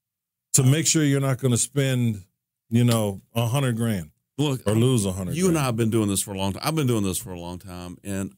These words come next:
Speaker 2: I love to take certain people with me because I look at certain things. They look at, they just see stuff that I don't even see.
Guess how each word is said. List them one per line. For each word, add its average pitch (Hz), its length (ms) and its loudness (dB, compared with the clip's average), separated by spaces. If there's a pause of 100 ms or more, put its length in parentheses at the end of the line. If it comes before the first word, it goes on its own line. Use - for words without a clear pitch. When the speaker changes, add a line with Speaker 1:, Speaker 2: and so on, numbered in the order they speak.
Speaker 2:
I 143 240 -10
love 143 540 -2
to 135 100 -10
take 113 380 -10 (280)
certain - 420 -4
people 113 380 -6
with 135 280 -4
me 98 300 -10 (500)
because 110 380 -2 (100)
I 113 200 -2
look 143 220 0
at - 100 -12
certain 110 320 -8
things. 110 360 -6
They 101 160 0
look 151 240 -6
at, 113 80 -14 (200)
they 185 260 2
just 151 420 2
see 156 180 2
stuff 147 500 0
that 107 160 -4 (140)
I 104 220 -8
don't 87 360 -8
even 78 340 -8
see. 202 600 -14